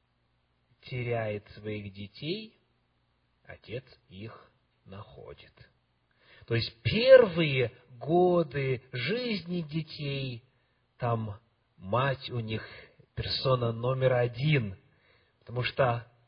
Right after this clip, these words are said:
она заботится, она кормит, она переодевает,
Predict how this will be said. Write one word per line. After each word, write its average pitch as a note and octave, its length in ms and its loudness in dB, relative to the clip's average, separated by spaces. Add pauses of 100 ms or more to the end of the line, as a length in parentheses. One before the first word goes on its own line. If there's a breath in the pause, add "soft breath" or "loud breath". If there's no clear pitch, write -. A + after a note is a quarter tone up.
(120)
она G#3 340 2
заботится, E3 760 2
она G3 180 2
кормит, E3+ 580 4
она E3+ 200 2
переодевает, D#3 1040 2